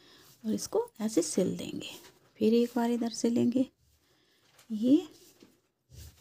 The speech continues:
ऐसे करके, फिर मैं दिखा देती हूँ।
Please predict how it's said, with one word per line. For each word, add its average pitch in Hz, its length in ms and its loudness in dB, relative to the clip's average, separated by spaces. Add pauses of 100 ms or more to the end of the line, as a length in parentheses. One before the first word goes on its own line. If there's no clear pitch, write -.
(1300)
ऐसे 220 340 -2
करके, 247 440 -4 (1800)
फिर 196 140 -4
मैं 202 120 4
दिखा 220 300 -2
देती 226 280 -4
हूँ। 269 120 0